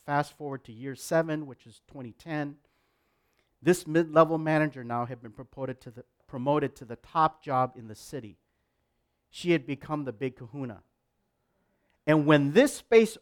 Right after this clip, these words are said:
opened up, we didn't have to go to lower level administrators. We went right to the top because we had built this relationship. During our time of circling, God had moved the right person into the position of authority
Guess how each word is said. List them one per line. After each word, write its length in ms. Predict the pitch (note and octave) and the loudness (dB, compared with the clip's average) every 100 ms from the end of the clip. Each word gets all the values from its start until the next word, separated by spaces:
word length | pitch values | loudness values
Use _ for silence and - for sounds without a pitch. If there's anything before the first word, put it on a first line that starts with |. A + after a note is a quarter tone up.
| - | 0
opened 380 | G3 F#3+ E3+ | 0 0 0
up, 340 | D#3 C3 - _ | 4 4 2 _
we 180 | - F3+ | -4 0
didn't 200 | A3 A3 | 2 2
have 260 | F#3+ G#3 - | 4 4 2
to 80 | E3 | 0
go 220 | F3 F3+ | 2 2
to 280 | F3+ F3+ D#3 | 2 0 2
lower 320 | D3+ F3 F3 | 4 6 6
level 360 | D#3+ D#3 D#3 - | 6 4 2 -2
administrators. 800 | B2+ D3+ F3 F#3+ G3+ G#3 G3+ _ _ _ | -2 0 -2 -2 -2 0 -2 _ _ _
We 120 | D3 | 2
went 220 | D#3+ C#3+ G#2+ | 2 2 -2
right 440 | A#2 C3 D#3 F3 - | 0 6 6 6 -2
to 100 | D3+ | -8
the 120 | C#3+ | -8
top 440 | - B2+ F2+ - _ _ _ _ _ _ _ _ _ _ _ | -4 0 0 -2 _ _ _ _ _ _ _ _ _ _ _
because 320 | B2 - C3 A2+ | -20 -8 -8 -8
we 120 | C3 | -12
had 220 | A#2 G#2 | -12 -14
built 200 | B2+ B2 | -16 -16
this 220 | A#2+ - | -18 -18
relationship. 760 | A#2 A2 A2 - G#2+ - G2 _ _ _ _ _ _ _ _ _ _ _ _ _ _ A#2 | -18 -14 -14 -14 -20 -20 -20 _ _ _ _ _ _ _ _ _ _ _ _ _ _ 0
During 400 | F#3+ A3+ A#3+ A#3+ | 4 8 8 8
our 120 | F#3 | 4
time 320 | - A3+ A3+ | 4 4 6
of 80 | G#3 | 4
circling, 560 | - A3+ A3+ A3 F3 C#3 | 2 2 2 4 2 4
God 300 | F#3 G#3 G#3 | 8 10 10
had 120 | F3 | 6
moved 260 | F#3 A3 | 2 0
the 100 | E3 | 2
right 320 | D#3+ F3+ A#3 - | 6 8 8 4
person 360 | A#3 A3+ G3+ | -2 0 0
into 200 | F#3 F3+ | -2 -2
the 100 | E3+ | -4
position 460 | D#3 G3 G3+ G3+ F#3 | -4 -4 -4 -4 0
of 80 | E3 | 2
authority 480 | E3 G#3+ G#3+ F#3+ | 2 4 4 4